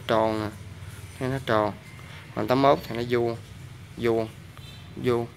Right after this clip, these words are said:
vuông. Đó, tám mốt. Còn đối với cái mặt trong thì giống nhau. Về cơ bản thì mình có thể gắn chung thằng tám mốt này, mình có thể lấy cái măng cá Charlie mình gắn vô được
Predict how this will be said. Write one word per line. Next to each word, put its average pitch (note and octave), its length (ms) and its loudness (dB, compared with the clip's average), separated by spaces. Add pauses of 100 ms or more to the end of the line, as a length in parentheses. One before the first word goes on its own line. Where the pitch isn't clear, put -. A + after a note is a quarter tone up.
(100)
vuông. A2+ 300 0 (380)
Đó, A2+ 280 4 (480)
tám C3+ 160 2
mốt. C3+ 140 8 (1500)
Còn A#2 220 2
đối C#3 120 10
với D#3+ 140 8
cái E3+ 100 8
mặt A#2+ 100 12 (120)
trong C3 220 10 (480)
thì A#2 120 2
giống B2+ 180 6
nhau. C3+ 180 8 (800)
Về B2+ 200 8
cơ C#3+ 140 12
bản C3+ 260 10
thì D#3 100 6
mình A#2+ 240 6
có D3 120 4
thể B2 240 2
gắn E3 380 6 (120)
chung D3 240 10 (1300)
thằng A2+ 280 2
tám D3+ 160 6
mốt F3 160 8
này, A2+ 240 8
mình A#2 220 2
có C#3 60 -4
thể C3 140 4 (100)
lấy D3 280 4
cái F3 60 4
măng C3 160 4
cá D#3 120 6
Charlie C3 320 4
mình A#2 140 0
gắn C#3 160 4
vô C#3 80 4
được A2+ 220 0